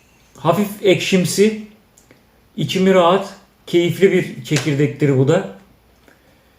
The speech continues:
Kesinlikle bunu da tavsiye ederim. Böyle yumuşak diye tabir edilen kahveleri sevenler kesinlikle denemeli. Daha fazla bilgi almak istiyorsanız yorumlar kısmına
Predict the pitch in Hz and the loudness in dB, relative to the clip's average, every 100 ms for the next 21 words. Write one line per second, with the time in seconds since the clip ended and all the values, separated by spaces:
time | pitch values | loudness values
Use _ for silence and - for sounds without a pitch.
0 | - - - 165 - 180 - 180 170 180 | -18 -14 -6 -4 -2 -4 0 0 2 2
1 | 175 160 143 170 165 170 165 202 - 139 | 2 2 0 0 2 2 0 -4 -4 0
2 | 147 147 151 127 165 - - _ _ _ | 0 2 0 0 -2 -4 -16 _ _ _
3 | _ - 147 151 156 151 147 143 143 147 | _ -10 -2 0 2 4 4 4 2 2
4 | 139 147 143 143 147 139 135 143 139 143 | 2 2 4 6 6 4 2 2 2 0
5 | 143 151 131 151 156 156 139 135 135 127 | -2 -4 -4 -2 0 2 2 2 2 2
6 | 185 - - - - - - - - _ | 0 -2 -12 -20 -20 -10 -10 -10 -18 _
7 | _ _ _ _ _ _ _ _ _ _ | _ _ _ _ _ _ _ _ _ _
8 | _ _ - - - - _ - 156 190 | _ _ -20 -20 -20 -20 _ -2 2 2
9 | 208 190 196 190 190 196 190 196 - - | 4 2 2 2 4 4 4 0 -6 2
10 | 208 190 180 202 202 - 143 165 175 190 | 4 4 0 -4 -6 -10 -2 2 4 2
11 | 180 185 - 180 185 185 - | 2 -2 -4 -2 -2 -2 -6